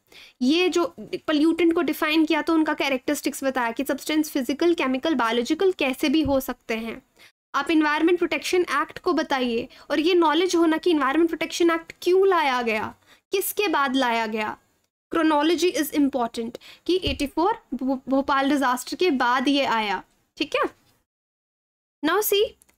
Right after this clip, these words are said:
एयर पोल्यूशन। एयर पोल्यूशन क्या है?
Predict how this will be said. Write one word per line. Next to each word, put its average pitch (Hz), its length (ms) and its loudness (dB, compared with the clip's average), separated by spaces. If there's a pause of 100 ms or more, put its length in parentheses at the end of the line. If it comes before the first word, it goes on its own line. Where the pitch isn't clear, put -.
(220)
एयर 285 180 0
पोल्यूशन। 240 580 -4 (720)
एयर 320 160 -2
पोल्यूशन 415 560 2
क्या 381 160 2
है? 349 220 0